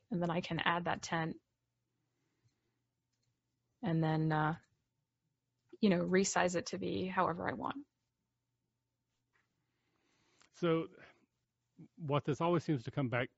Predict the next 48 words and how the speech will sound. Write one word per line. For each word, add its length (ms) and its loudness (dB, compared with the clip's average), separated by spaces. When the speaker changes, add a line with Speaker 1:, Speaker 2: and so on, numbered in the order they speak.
Speaker 2:
to 80 -4
me 300 0
on 420 -2
is 440 -6
how 180 8
much 320 4
time 480 4
does 200 0
it 120 -10
take? 320 -6
It, 120 -10
it 160 -6
seems 320 6
like, 220 6
Speaker 1:
Right. 280 4
Speaker 2:
I 100 4
know 160 10
there's 180 8
a 60 10
learning 320 4
curve. 420 -6
So 160 4
if 100 4
Speaker 1:
Oh, 40 8
Speaker 2:
I, 120 12
Speaker 1:
definitely. 180 6
Speaker 2:
if 100 0
I 120 12
tried 200 8
to 80 8
do 140 8
it 100 2
today, 240 6
it 20 6
would 120 4
be 100 4
a 40 4
disaster, 520 6
but 220 0
you 200 -2
probably 300 4
could 100 2
go 100 4
through 120 -2
it 20 -2
much 160 -6
quicker. 320 2
But 220 2